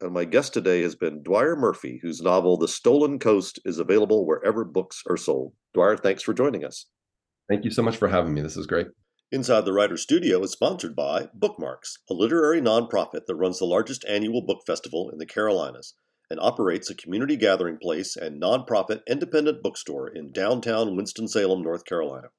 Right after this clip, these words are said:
Speaker 1: To find out more about Bookmarks and all its programs, visit w w w dot bookmarks n c dot org.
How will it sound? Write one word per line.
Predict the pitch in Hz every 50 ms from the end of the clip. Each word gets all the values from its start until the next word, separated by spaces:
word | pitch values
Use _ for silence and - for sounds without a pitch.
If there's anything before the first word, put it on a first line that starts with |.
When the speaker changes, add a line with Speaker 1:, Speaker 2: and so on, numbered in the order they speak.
| _ _ _ _ _ _ _ _ _ _ _ _
Speaker 1:
To | - -
find | - 117 113 104
out | 107 104
more | 104 135 180 185
about | - 98 90 - -
Bookmarks | 101 - - - 76 101 123 - -
and | 87 71 -
all | - 127 165
its | 180 -
programs, | - - 117 95 80 80 76 71 73 90 -
visit | - 92 98 90 90 87 87
w | 82 101 113 139 151 156
w | 120 117 117 110 120 131 123
w | - 107 95 - 90 90 92
dot | 92 - 82 82 - - -
bookmarks | - 143 151 - 123 120 117 120 - - - - -
n | 107 120 131 123
c | - - 92 78 69 73 78 -
dot | - 87 - - -
org. | 101 78 65 64